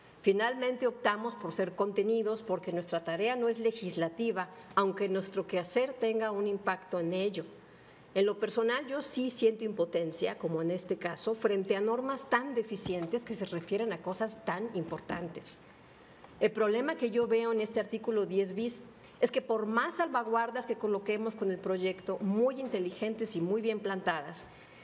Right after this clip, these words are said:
no logran asegurar los derechos del paciente. Por ejemplo, el proyecto propone con gran brillantez que el Estado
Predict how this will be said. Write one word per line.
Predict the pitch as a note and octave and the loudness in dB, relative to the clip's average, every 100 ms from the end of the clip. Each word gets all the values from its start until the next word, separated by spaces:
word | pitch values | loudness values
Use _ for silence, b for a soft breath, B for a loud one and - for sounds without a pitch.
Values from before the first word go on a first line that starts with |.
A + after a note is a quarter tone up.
| - | 2
no | A#3 D#4+ | 4 4
logran | D4 C#4+ C#4+ C4+ | 2 2 2 0
asegurar | A#3 A3+ F#3+ G3+ G#3+ | 0 -2 0 0 0
los | A#3 G3+ | -2 0
derechos | F3+ F#3+ G3 | 0 0 0
del | F#3+ | 0
paciente. | F#3+ G3 - B3 A3 - - B B B | -2 -4 -4 -4 -6 -12 -16 B B B
Por | E3 B3 | 2 2
ejemplo, | B3+ A#3+ G3+ F3+ | 2 -2 0 0
el | F3+ | 0
proyecto | F3+ G3+ G3+ G#3 A3+ G3+ | 2 2 4 2 0 0
propone | F#3+ - G#3 A3 | -2 0 0 0
con | G#3 F3+ | 0 0
gran | G3+ B3+ B3+ | 2 0 -2
brillantez | C4+ C4 A#3 C4+ C4 - - B B B - | 0 0 2 0 0 -8 -16 B B B 6
que | A#3 A3+ | 8 8
el | A3+ | 6
Estado | A3 - C#4 C4+ C#4+ D4+ | 2 0 2 4 2 -2